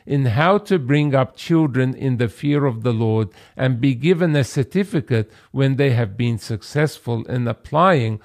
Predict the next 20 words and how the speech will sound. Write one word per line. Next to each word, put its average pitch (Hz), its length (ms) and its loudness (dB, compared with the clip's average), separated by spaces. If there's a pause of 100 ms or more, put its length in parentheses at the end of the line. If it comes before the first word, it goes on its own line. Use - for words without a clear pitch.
(220)
what 135 240 -2
they 113 160 0
have 92 180 -4
learned. 87 380 -8 (1700)
Good 214 240 0
teachers 135 540 2
and 120 240 -2
parents 123 500 2
will 127 160 0
bring 147 360 2
forth 123 500 0
a - 160 -2
strong, 151 640 0
faithful 131 720 0
generation. 95 960 -4 (840)
Once 165 600 2
this 160 340 2
has 127 220 2
been 143 420 0
established, 127 920 -2